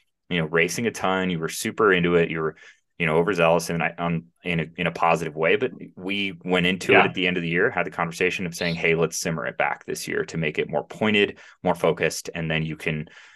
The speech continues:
Speaker 1: um, really, when you lay out a marble in front of you and you put it towards an effort or a race, it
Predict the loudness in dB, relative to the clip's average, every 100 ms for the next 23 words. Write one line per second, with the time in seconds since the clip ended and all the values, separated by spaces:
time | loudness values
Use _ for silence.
0 | _ -4 -2 -2 2 4 4 2 0 -2
1 | -4 -6 -12 -8 2 4 6 4 2 2
2 | 2 2 0 0 -2 -2 -2 -4 -6 -10
3 | -8 -4 -4 0 2 2 0 -2 -2 0
4 | -4 0 0 0 0 -4 -2 -2 -2 -6
5 | -14 -20 _ _ 0 0